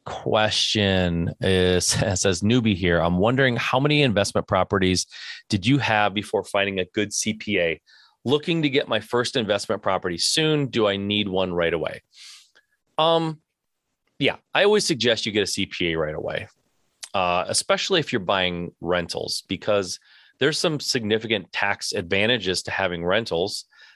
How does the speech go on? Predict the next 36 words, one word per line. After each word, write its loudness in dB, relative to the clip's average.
that 0
you're 2
going 2
to 2
want 0
your -6
C -2
P -2
A 2
to -2
take -6
advantage -2
of -2
for 0
you -4
from -6
day 2
one. 0
So, 2
uh, 2
I 2
definitely 0
would 0
recommend 0
a 0
C -2
P -2
A 0
right 0
off -4
the -18
bat. -8
Now, -2
I 2
don't 0
recommend 0